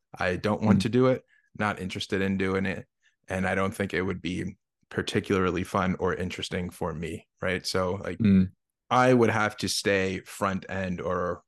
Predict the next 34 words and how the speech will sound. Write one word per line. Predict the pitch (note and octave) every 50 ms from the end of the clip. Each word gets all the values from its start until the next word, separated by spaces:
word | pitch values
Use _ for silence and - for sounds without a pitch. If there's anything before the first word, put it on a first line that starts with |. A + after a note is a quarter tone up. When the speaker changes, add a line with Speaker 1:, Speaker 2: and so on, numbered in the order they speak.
| _ _ -
Speaker 1:
it's | - G#2 - - -
not | A2+ A2 G#2+ G2 F2 -
something | - - - G#2 G2 - - G2+ F#2+ F#2+ F#2+ F#2+
that, | F2+ F#2+ F#2 F#2+ F#2+ - - _ _ -
that | F#2 F#2+ F2+ E2+
I | F2 F#2+ F#2
would | F#2 F2+ F2
want | E2+ F2 F2 F2+
to | - -
do, | F2+ A2+ A2 A2 F#2 - - _ _ -
right? | - G2 G#2+ A#2 A2
And | - - G2+ -
so | - - G2 G2 G2 F#2+ F#2+ _ _ _ _
I | - -
think | A2+ C#3+ D#3
it | D#3
would | C#3 A#2+
be | C3
more | A#2+ A#2+ B2 A#2+
difficult | G#2+ A#2 C#3+ - - - G#2 F#2+ E2
i-, | C2 E2 E2 - _ _
in, | - F#2+ F2+ F#2 F#2 F2+ F2 F#2 F2+ - _ _ _ _ -
in | F#2+ F#2 F#2 F2
that | F#2 F#2+ G2 F2+ -
case. | - - F2+ E2+ E2+ F2 - - - - _ _ _ _ -
And | A#2+ A#2+
so | A2+ - - C3 B2+ B2 A2+ - - _ _ -
I, | - G2+ - -
it, | B2 B2 A2 -
it | E2 A#2+ B2
all | C#3+ D3 D#3 D3+
just | C3+ C3+ A#2 -
comes | - B2+ B2 A2+
down | A2 A2+ A2+ A2+